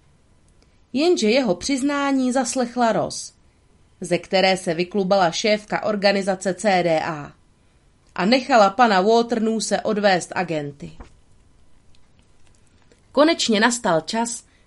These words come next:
aby se Boo vrátila domů. Sally ji dovedl do jejího pokojíčku, položil do postele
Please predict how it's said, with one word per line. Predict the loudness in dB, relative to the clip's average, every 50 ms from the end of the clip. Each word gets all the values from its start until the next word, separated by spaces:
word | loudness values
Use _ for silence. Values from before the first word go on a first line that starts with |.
| _ 0
aby | 0 0 2 0 -2
se | -2 -2 -2
Boo | 0 0 -2 -2 -2 0
vrátila | 2 6 6 6 6 4 0 -2 -2 -2 -2
domů. | -4 -6 -8 -10 -10 -14 -16 -20 _ _ _ _ _ _ _ _ _ _ _ _ _ _ _ _ _ _ _ _ _ _
Sally | -14 -10 -8 -6 -6 -4 -4
ji | -4 -2 -2
dovedl | 0 0 2 2 0 0 0
do | 2 2 2
jejího | 2 2 2 0 -2 -2 -4
pokojíčku, | -4 -6 -8 -6 -4 -4 -2 -4 -4 -6 -8 -10 -6 -6 -6 -6 -8 -12 _ _ _ _ _ _ _ _ _
položil | -2 0 4 4 4 4 2 0 -2 -2
do | -2 -2
postele | -2 -2 -2 -4 -4 -4 -2 -2 0 0 -2 -4